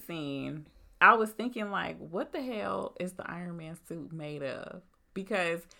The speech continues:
he was whipping at, like, race cars and chopping them in half. But then he whipped at Tony, and he was just like, "Fine."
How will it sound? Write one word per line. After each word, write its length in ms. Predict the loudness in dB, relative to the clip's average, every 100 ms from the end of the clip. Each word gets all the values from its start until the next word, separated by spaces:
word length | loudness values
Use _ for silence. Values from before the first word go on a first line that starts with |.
| -10
he 220 | -2 2 4
was 180 | 4
whipping 480 | 6 4 4 2 0
at, 340 | 2 2 0 0
like, 240 | 0 0
race 280 | 2 2 2
cars 420 | 0 2 4 2 -2
and 180 | -8 6
chopping 340 | 8 8 2
them 160 | -2 -4
in 120 | -4
half. 420 | -4 -4 -4 -8 -12 -20 -6 2
But 180 | 4 4
then 200 | 2 2
he 180 | 0
whipped 400 | 4 6 6 4 2
at 340 | 4 4 2
Tony, 760 | 2 2 2 0 -2 -2 -6 -10 _ _ _ _ _ _
and 120 | 4 4
he 140 | 4
was 100 | 4
just 180 | 0 0
like, 200 | -2 -2
"Fine." 480 | -8 -8 -10 -14